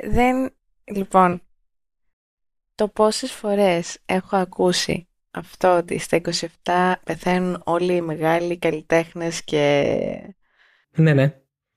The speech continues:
Speaker 2: Jimi Hendrix, Jim Morrison, Amy
Speaker 1: Ε,
Speaker 2: Winehouse.
Speaker 1: φτάνει, φτάνει λίγο. Ευχαριστώ.
Speaker 2: Εντάξει, ε, εγώ πάντως θα πω ότι με λένε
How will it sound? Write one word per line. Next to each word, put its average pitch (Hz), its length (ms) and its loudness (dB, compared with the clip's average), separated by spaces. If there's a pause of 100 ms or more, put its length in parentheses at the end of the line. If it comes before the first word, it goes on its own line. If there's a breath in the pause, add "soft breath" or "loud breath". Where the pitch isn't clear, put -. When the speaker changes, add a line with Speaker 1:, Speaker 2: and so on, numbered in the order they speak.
(920)
Speaker 2:
Jimi 180 160 4
Hendrix, 165 400 0 (580)
Jim 143 200 2
Morrison, 147 480 0 (140)
Amy 139 240 2
Speaker 1:
Ε, - 20 -
Speaker 2:
Winehouse. 139 480 0
Speaker 1:
φτάνει, 226 680 0
φτάνει 220 460 0
λίγο. 160 460 -4
Ευχαριστώ. 165 500 0 (2000)
Speaker 2:
Εντάξει, 156 460 2
ε, 170 180 2
εγώ 190 180 2
πάντως 196 300 0
θα 156 100 -2
πω 254 100 -2
ότι 233 120 0
με 202 100 2
λένε 196 200 4